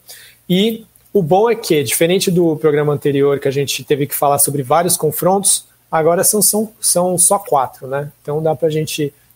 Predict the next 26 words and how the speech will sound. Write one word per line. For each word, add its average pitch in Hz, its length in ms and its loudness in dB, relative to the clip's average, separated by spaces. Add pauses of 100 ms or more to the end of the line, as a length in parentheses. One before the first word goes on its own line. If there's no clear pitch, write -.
falar 151 160 2
um 147 40 -4
pouquinho 151 300 -4
mais 147 180 0
no 151 100 0
detalhe 156 680 0 (400)
e 202 520 2 (580)
prometendo 180 560 2
já 185 160 2
desde 180 280 2
já 165 200 2
no 165 80 0
começo 160 420 0
do 151 80 -2
programa 156 460 0
que 160 80 0
a - 20 2
gente 175 240 -2
não 175 60 -2
vai 165 120 2
se 165 140 0
alongar 165 320 0
tanto, 127 380 -8
né, 135 100 -4
não, 156 160 0
Marcelo? 160 400 -2